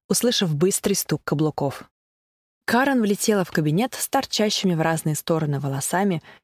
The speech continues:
и дикой одышкой. Она смогла только кивнуть мисс Робертс и, плюхнувшись на стул рядом с Энни, улыбнулась подругам. "Что ж,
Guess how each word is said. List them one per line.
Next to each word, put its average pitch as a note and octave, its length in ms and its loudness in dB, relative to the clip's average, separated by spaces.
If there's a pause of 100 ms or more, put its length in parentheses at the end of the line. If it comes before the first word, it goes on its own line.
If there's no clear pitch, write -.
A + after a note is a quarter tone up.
(200)
и G#3+ 100 2
дикой E3 380 0
одышкой. C#3+ 480 -4 (800)
Она A3+ 200 0
смогла G#3 320 2
только G3 320 -2
кивнуть F#3 400 0
мисс D3 220 -2
Робертс G3 420 0 (320)
и, C#4 80 0
плюхнувшись F#3 600 0
на D3+ 140 0
стул D#3+ 240 0
рядом C#3+ 280 0
с - 160 -6
Энни, G#3+ 440 2
улыбнулась D#3 520 0
подругам. C3+ 540 -4 (1080)
"Что - 320 0
ж, - 180 -4